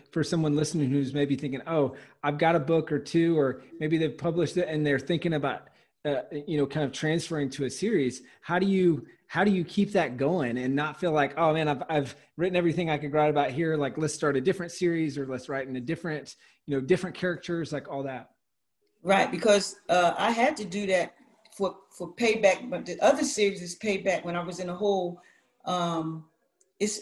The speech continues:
Speaker 2: to me, it's inspiration, and you have to know from the beginning that you want to drag it out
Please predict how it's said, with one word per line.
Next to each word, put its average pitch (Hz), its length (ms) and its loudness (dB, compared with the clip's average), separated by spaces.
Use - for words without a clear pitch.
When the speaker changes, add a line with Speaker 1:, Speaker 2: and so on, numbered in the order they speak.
Speaker 2:
to 226 100 -6
me, 285 380 4
it's - 300 -6
inspiration, 240 1120 2
and 185 320 0
you 196 140 0
have 208 140 4
to 196 80 0
know 214 260 4
from 214 240 -4
the 202 60 0
beginning 196 760 2
that 180 240 -2
you 208 100 -2
want 202 260 0
to 190 200 -2
drag 208 440 4
it 220 80 2
out 208 260 0